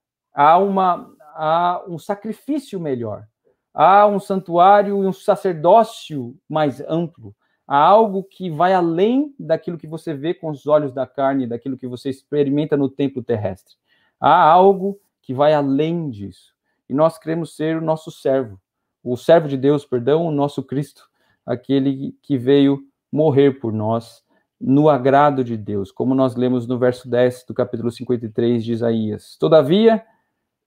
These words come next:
ao Senhor agradou esmagá-lo, fazendo-o sofrer. Quando ele dera sua alma como oferta pelo pecado", esse é o termo, ele deu a sua alma como oferta pelo pecado,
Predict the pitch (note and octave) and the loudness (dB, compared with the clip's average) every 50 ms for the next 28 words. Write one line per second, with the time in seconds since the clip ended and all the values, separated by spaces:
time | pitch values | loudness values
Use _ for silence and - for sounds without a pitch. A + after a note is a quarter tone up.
0 | - - C#3 C#3+ C#3+ - D#3 D3 D3 D#3 F3 F3+ F#3 D#3+ E3 D3+ C3+ C3 D3 D#3 | -4 0 0 0 2 2 2 4 4 4 4 4 4 4 4 4 4 4 0 0
1 | D3+ B2+ B2+ C3+ C3 B2 A2+ A2+ G#2 G#2 G2 F#2 F2 _ _ _ _ _ _ _ | 0 -2 0 -2 -2 0 0 -2 -2 -2 -2 -6 -12 _ _ _ _ _ _ _
2 | _ _ _ _ _ - B2+ B2+ A#2 A#2+ C#3 C#3 C#3+ C#3+ C#3 C#3 C3+ C3 C3+ - | _ _ _ _ _ -2 -2 -2 0 0 0 0 0 0 -2 -2 -4 -6 -4 -6
3 | D3 - - - A2 G#2 F#2+ F2+ _ _ _ _ _ _ _ _ _ _ _ _ | -8 -8 -8 -12 -12 -12 -12 -14 _ _ _ _ _ _ _ _ _ _ _ _
4 | _ - - C#3 C#3 D3 D#3+ F3 F3+ F3 D#3+ F3+ F#3+ F#3+ F#3 F#3 - F#3+ F#3 E3+ | _ -2 0 2 2 4 4 4 4 4 4 6 6 6 4 2 4 4 6 6
5 | D#3+ E3+ F#3+ G#3 A3 G#3+ G#3 G3 G3+ - F3+ F3+ E3+ E3 E3 E3 D#3+ D3+ - _ | 8 8 8 6 6 6 2 0 0 0 0 0 0 0 0 0 0 -2 -4 _
6 | _ _ - G3+ A3 A3+ A#3 A#3 A3+ A3+ _ - A3 G#3+ G#3+ - _ _ _ _ | _ _ 0 2 2 4 4 2 0 -4 _ 2 2 2 0 -2 _ _ _ _
7 | - F#3+ G3 G#3+ G#3+ G#3 G3+ F#3+ - F#3+ F3+ _ - - C#3+ C#3+ E3+ D3 A#2 A2 | -4 -2 2 2 2 0 0 -8 -6 -8 -8 _ -2 0 2 4 4 2 0 -4
8 | A2 - - - - - C3 C3 - - - - - D3 C#3 A#2 G#2 G2 G2+ _ | -14 -16 -18 -16 -10 -10 -10 -8 -6 -8 -8 -6 -6 -6 -6 -6 -6 -12 -18 _
9 | D#3+ B2+ A2+ A#2 B2 A#2 A#2 A#2+ D#3 F3 F3+ F#3 F3 F3 - F#3 E3 C#3 C3+ C#3 | -20 -20 -18 -18 -16 -14 -4 0 4 4 4 4 2 0 0 2 4 6 6 6
10 | D3 D3 C#3+ C3+ - C#3 B2+ A#2+ A#2 A2+ _ _ - - F3+ G#3 G#3+ G3+ G#3 F#3+ | 6 4 2 -2 -6 -8 -8 -8 -10 -12 _ _ -4 2 4 4 4 4 2 -6
11 | D#3 - E3+ E3 D3+ - D3 C#3 - C#3 A#2+ - - | -6 -6 -6 -8 -8 -8 -10 -12 -10 -8 -10 -10 -10